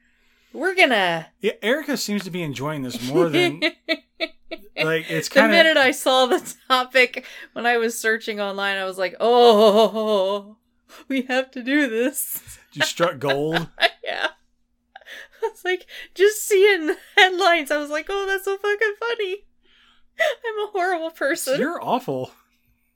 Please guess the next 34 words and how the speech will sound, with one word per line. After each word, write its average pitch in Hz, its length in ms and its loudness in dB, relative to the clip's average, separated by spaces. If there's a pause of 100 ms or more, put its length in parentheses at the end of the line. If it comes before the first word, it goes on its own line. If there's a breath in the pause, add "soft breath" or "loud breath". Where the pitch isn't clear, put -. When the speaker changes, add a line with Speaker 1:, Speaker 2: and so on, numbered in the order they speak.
Speaker 1:
I'm 254 120 -8
such 233 280 -6
a 202 180 -8
horrible 185 420 -6
person. 202 580 -8 (960 loud breath)
All 339 80 4
right, 302 320 0
so 262 500 0
Speaker 2:
Um, 160 480 -2 (140)
this 160 160 -6
is 175 80 -12
the 156 100 -6
point 151 300 -8
where 135 160 -6
if 117 100 -12
you 143 120 -6
give 143 160 -4
a 135 40 -4
one-star 135 460 -6
review, 123 340 -6
direct 120 280 -8
your 110 80 -16
criticism 117 500 -8
to 123 100 -12
my 104 120 -10
wife. 117 380 -4
Speaker 1:
<laughs> - 60 0 (2500 loud breath)
Speaker 2:
You 175 100 -4
Speaker 1:
Hey, 294 180 2
man, 214 240 -2
you 247 120 0
heard 359 280 2
the 311 80 0
disclaimer. 220 760 -2